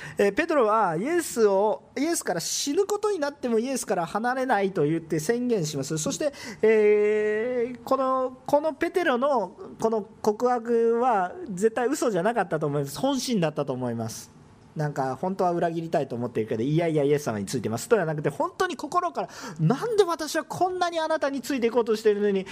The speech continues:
なぜ分かってくれないんですか」ぐらいの勢いで話している。みんなもそういう気持ちだったということです。しかしペテロにバーンと言うんです。神様、イエス様は人の弱さも実際に知っている。その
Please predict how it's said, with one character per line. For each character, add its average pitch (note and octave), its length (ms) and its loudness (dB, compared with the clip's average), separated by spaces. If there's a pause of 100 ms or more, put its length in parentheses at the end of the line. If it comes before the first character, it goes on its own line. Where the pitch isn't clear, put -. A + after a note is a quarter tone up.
(220)
な G3 260 2
ぜ B3+ 140 -2
分 A#3+ 140 -2
か A#3 100 -2
っ A#3+ 80 -2
て A#3+ 100 -8
く A3+ 80 -2
れ A#3 80 2
な A3+ 120 0
い A#3 40 0
ん A3+ 40 -2
で A3 80 4
す G#3+ 80 -2
か」 A#3+ 100 0
ぐ A3 80 -4
ら D4 140 2
い - 20 -4
の A3 80 2
勢 A3 320 0
い B3+ 60 0
で F3+ 40 4
話 F3+ 280 -2
し - 40 -16
て C#3+ 60 -10
い B2+ 40 -6
る。 B2+ 120 -8 (220)
み C#4 160 2
ん F4+ 80 -4
な F#4 100 4
も E4+ 100 -2
そ C4+ 180 0
う C#4+ 60 0
い C#4+ 60 0
う C#4+ 80 -4
気 C4+ 100 -6
持 C4 120 -2
ち C4 80 -8
だ C4+ 80 2
っ C4+ 80 -4
た F3+ 100 2
と C3+ 100 -6
い C3 60 -4
う C3+ 60 -2
こ D3+ 100 -4
と B2+ 100 -4
で G#2 80 -6
す。 - 160 -14 (1800)
し - 100 -12
か A3+ 80 2
し G3 120 -2
ペ B3 140 -2
テ G#3+ 80 0
ロ F3+ 80 -4
に D#3 120 0
バ G3+ 120 -2
ー G#3+ 180 -4
ン D4 60 -2
と G#3 100 -2
言 G3 140 4
う - 20 2
ん F#3+ 60 0
で D3 80 0
す。 - 200 -8 (1200)
神 B3 200 0
様、 F3+ 280 0
イ F#3+ 120 0
エ B3 80 4
ス - 80 -4
様 E3+ 240 2
は E3 80 0
人 A3 240 0
の A3 100 2
弱 C#4 320 0
さ A3+ 120 0
も G3+ 160 0
実 D#3+ 280 0
際 D#3 60 -2
に D3+ 80 0
知 - 80 -8
っ - 20 -16
て C#3 80 -10
い - 40 -10
る。 C3+ 40 -14
そ - 160 -2
の G3+ 180 0